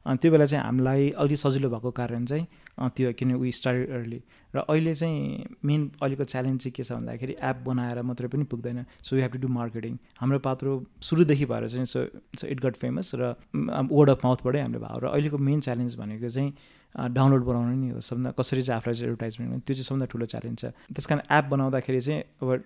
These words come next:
कस्तो किसिमको revenue model अनुसार पनि depend गर्छ, होइन? कस्तो, कुनै कुनै एपलाई you don't have to, uh, have lots of users, होइन? Suppose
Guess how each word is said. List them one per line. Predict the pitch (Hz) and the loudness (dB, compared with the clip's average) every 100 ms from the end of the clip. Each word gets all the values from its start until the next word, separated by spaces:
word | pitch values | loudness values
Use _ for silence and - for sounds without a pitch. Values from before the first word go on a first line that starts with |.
| - - | 0 4
कस्तो | 156 160 | 6 4
किसिमको | 139 143 127 | 2 2 4
revenue | 131 120 123 | 4 4 2
model | 120 117 | 2 0
अनुसार | 113 123 | -2 -4
पनि | 127 | -4
depend | 127 120 | -4 -6
गर्छ, | 117 104 | -6 -6
होइन? | 123 156 - - - | -4 -6 -8 -10 -4
कस्तो, | 131 - 135 | -2 0 0
कुनै | 139 | 2
कुनै | 139 135 | 4 2
एपलाई | 127 117 127 127 - - - - | 2 -2 -2 -4 -8 -20 -20 -4
you | 139 | 4
don't | 143 123 | 4 4
have | 117 | 2
to, | 123 120 - - | 0 0 -4 -4
uh, | 120 104 117 | -4 -2 -2
have | 120 | 2
lots | 127 - | 2 2
of | 113 127 | -2 -2
users, | 120 - - - - _ | -2 -6 -10 -12 -20 _
होइन? | 143 156 | -8 -6
Suppose | - 123 117 | -4 -4 -4